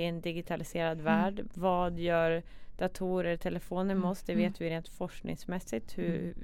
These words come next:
Speaker 1: vilken drog det är.
Speaker 2: Mm.
Speaker 1: Och då finns det ju, vi, vi är så upp-, vi har aldrig varit så upplysta och medvetna heller samtidigt.
Speaker 2: Mm.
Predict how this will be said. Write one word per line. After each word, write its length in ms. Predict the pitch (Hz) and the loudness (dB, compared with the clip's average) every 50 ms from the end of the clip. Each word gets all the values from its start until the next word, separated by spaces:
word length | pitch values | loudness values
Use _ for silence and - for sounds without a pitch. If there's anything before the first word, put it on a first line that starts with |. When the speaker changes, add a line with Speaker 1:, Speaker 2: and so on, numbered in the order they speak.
| - 180 | -8 -6
Speaker 1:
vilken 300 | 170 170 - - 165 165 | -8 -6 -4 -4 -4 -2
drog 440 | 160 165 190 180 185 190 190 170 - | -2 -2 -2 0 0 -2 -2 -2 -2
det 100 | - 233 - | -4 -2 0
är. 280 | - 165 180 214 254 247 - | 0 0 0 -2 -4 -4 -2
Speaker 2:
Mm. 200 | 185 190 185 185 - - - - - - - - - - - - - - - - | -2 -2 -2 -2 -4 -8 -10 -10 -10 -10 -10 -10 -10 -8 -8 -6 -6 -8 -6 -2
Speaker 1:
Och 140 | - 196 208 | 0 0 2
då 160 | 185 208 226 | 4 2 2
finns 420 | 220 - - 226 226 226 220 226 - | 2 4 4 4 4 4 2 0 0
det 60 | - | 0
ju, 80 | 190 180 | 0 0
vi, 280 | 180 175 185 220 220 | 0 2 4 4 4
vi 260 | 208 - 214 214 220 214 | 4 4 4 4 4 4
är 40 | |
så 140 | 208 - - | 4 2 0
upp-, 200 | - - 220 - - | 0 0 -2 0 2
vi 100 | - 214 | 2 4
har 100 | 202 202 | 4 4
aldrig 180 | 202 190 208 220 | 4 4 4 4
varit 160 | 240 220 - | 2 2 2
så 80 | - | 0
upplysta 680 | - 214 190 - - - - 226 240 240 214 - - 185 | -2 -2 -2 -4 -4 0 2 4 4 4 4 4 4 4
och 60 | 185 | 4
medvetna 540 | 190 185 180 180 196 220 214 190 - 190 185 | 4 2 2 2 4 4 4 4 4 2 4
heller 220 | 202 196 180 170 | 4 4 2 2
samtidigt. 680 | 156 - 175 175 170 - 208 185 147 147 170 - - - - | 0 -2 -2 -2 0 2 0 2 0 -2 -4 -6 -8 -6 -4
Speaker 2:
Mm. 120 | 214 180 | -4 -4